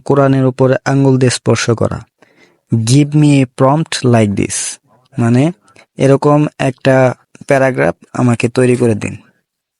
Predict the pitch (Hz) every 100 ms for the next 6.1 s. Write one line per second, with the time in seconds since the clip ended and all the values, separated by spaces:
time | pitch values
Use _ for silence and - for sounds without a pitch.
0 | _ 120 123 127 131 131 131 131 127 131
1 | 127 123 131 127 131 151 _ _ _ -
2 | 123 - 120 - 127 123 - 127 120 117
3 | 117 110 - 120 147 _ _ _ _ _
4 | _ _ _ _ _ _ _ 135 - 151
5 | 147 147 - 135 131 135 135 127 127 127